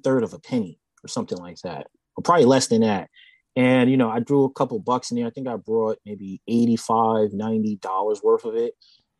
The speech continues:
and just completely forgot about it. And then when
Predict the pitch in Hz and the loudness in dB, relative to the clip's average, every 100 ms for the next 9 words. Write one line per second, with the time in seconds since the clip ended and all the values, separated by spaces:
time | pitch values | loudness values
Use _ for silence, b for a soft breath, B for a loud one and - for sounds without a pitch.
0 | - 107 113 - 95 - 131 139 143 123 | -12 -6 -6 -6 -12 -4 0 2 2 0
1 | 117 107 _ - 113 107 113 101 85 78 | 0 -2 _ -6 -2 0 0 -2 -10 -20
2 | - - _ 101 101 110 104 98 104 104 | -20 -20 _ -10 -2 -2 -2 -10 -10 -8
3 | 101 | -8